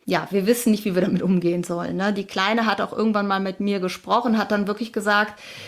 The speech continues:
sie hat das Gefühl gehabt, äh, sie musste das machen. Diesen Loyalitätskonflikt hat sie auch. Und sie hat ihrer Mama das auch erzählt, dass sie dachte, sie muss mich doof finden. Und die Mama fand das dann natürlich auch ganz <laughs> doof, dass das so war.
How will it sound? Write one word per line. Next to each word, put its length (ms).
sie 200
hat 140
das 160
Gefühl 480
gehabt, 520
äh, 140
sie 100
musste 360
das 220
machen. 540
Diesen 220
Loyalitätskonflikt 760
hat 120
sie 120
auch. 60
Und 100
sie 60
hat 120
ihrer 140
Mama 280
das 140
auch 120
erzählt, 300
dass 120
sie 120
dachte, 380
sie 100
muss 240
mich 180
doof 220
finden. 580
Und 140
die 60
Mama 240
fand 160
das 80
dann 100
natürlich 320
auch 220
ganz 340
<laughs> 20
doof, 300
dass 160
das 180
so 160
war. 300